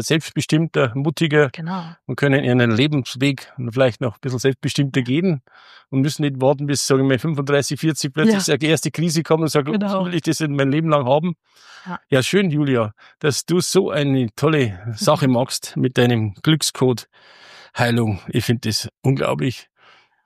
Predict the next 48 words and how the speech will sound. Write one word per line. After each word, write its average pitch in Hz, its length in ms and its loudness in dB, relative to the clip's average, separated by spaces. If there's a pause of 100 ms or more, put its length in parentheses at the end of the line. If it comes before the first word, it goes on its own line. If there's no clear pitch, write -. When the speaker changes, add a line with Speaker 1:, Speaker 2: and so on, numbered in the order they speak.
(360)
Speaker 1:
Und, 120 320 4
ähm, 110 260 2
die 117 100 0
Zeit 127 220 0
braucht - 380 -2
es. - 300 -4 (220)
Braucht 131 480 -2
viele 180 280 0
Menschen, 139 320 0
die 131 60 0
Speaker 2:
Ja. 120 60 -6
Speaker 1:
glücklich 175 300 -2
sind. 170 380 0
Wir 127 200 0
haben 139 300 0 (680)
eine, 120 460 2 (100)
ja, 123 200 2
anstrengende 143 600 0
Zeit 143 260 2
bestimmt 135 300 -4
vor 147 240 4
uns, 147 200 -2
aber 123 360 2 (160)
je 131 120 -4
nachdem, 139 500 -2 (560)
wie 147 120 -2
wir 143 60 0
damit 135 220 0
umgehen, 165 420 0 (320)
Speaker 2:
Ja, 294 260 -12
that's 185 100 -2
Speaker 1:
kann 143 100 2
die 156 60 -2
Speaker 2:
what 147 60 -4
Speaker 1:
ganz 151 180 0
leicht 156 300 0
und 165 80 -2
Speaker 2:
it's 165 100 2
Speaker 1:
locker 190 140 -2
Speaker 2:
for. - 40 0
Speaker 1:
werden, 123 200 0
ne? 117 100 -4
Wir 151 80 -6
setzen 165 280 -4
unsere 139 220 0
Krone 233 280 2
Speaker 2:
<laughs> - 0 -
Speaker 1:
auf. 208 160 -2